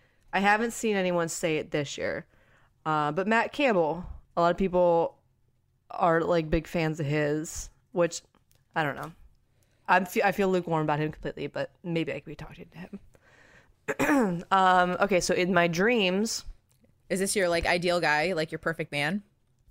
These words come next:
Speaker 1: No.
Speaker 2: Okay.
Speaker 1: These, I mean, these are just people that, like, oh, I would love to have, but, like, again, they don't ever happen.
Speaker 2: Okay.
Speaker 1: Uh, so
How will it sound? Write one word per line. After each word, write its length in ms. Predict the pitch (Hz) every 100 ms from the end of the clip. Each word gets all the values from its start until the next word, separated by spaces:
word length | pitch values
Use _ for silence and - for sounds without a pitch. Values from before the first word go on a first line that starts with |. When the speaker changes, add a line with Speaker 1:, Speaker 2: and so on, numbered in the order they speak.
| _
Speaker 1:
No. 380 | 170 151 151 -
Speaker 2:
Okay. 300 | 180 202 131
Speaker 1:
These, 140 | 196 220
I 80 | 233
mean, 200 | 254 254
these 180 | 277
are 60 | 302
just 180 | 277 -
people 260 | 254 247 214
that, 160 | 208 190
like, 360 | 185 180 - -
oh, 340 | 190 180 156 - - - -
I 60 | 190
would 180 | 196
love 240 | 175 180 185
to 60 | 214
have, 360 | 214 220 196
but, 200 | 180 165
like, 260 | 165 160 -
again, 340 | 165 151 - - - _ - _ _ _ _
they 80 | -
don't 160 | 87 -
ever 120 | -
happen. 380 | - - - - - -
Speaker 2:
Okay. 200 | 160 170 165 _ _ -
Speaker 1:
Uh, 240 | - 165 170
so 340 | 175 160 -